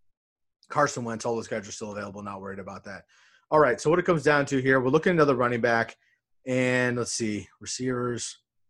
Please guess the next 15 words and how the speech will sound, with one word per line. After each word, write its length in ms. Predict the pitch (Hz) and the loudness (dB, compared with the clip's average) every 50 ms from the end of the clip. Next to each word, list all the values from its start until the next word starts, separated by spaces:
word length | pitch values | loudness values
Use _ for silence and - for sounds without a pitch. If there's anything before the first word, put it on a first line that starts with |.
| _ _ _ _ _ - | _ _ _ _ _ -12
Yeah, 180 | 95 95 92 - | -10 -8 -8 -8
plenty 280 | - - 139 127 120 | -8 -6 -4 -4 -4
of 80 | 113 101 | -4 -6
receivers, 480 | 104 98 - - 101 101 95 104 98 107 | -6 -6 -8 -8 -8 -10 -12 -12 -12 -10
although 260 | 104 101 104 98 98 | -10 -10 -10 -10 -10
I 40 | 98 | -10
do 140 | 95 101 | -10 -10
love, 280 | 98 101 104 104 101 104 - _ - | -10 -10 -10 -12 -12 -16 -18 _ -4
do 100 | - 147 | -2 2
love 200 | 143 139 135 123 | 4 4 6 6
A 100 | 123 120 | 4 4
J 160 | 117 113 117 | 2 0 -2
Brown 380 | 113 98 117 117 113 110 110 107 | -2 -2 -2 -2 -2 -2 -4 -4
here. 300 | 104 107 104 104 101 - _ _ _ _ _ _ _ _ _ _ _ _ _ _ - | -6 -6 -6 -8 -8 -12 _ _ _ _ _ _ _ _ _ _ _ _ _ _ -8
Um, 680 | 110 110 110 110 107 107 107 107 104 101 101 101 | -6 -4 -4 -4 -4 -4 -4 -6 -6 -8 -10 -12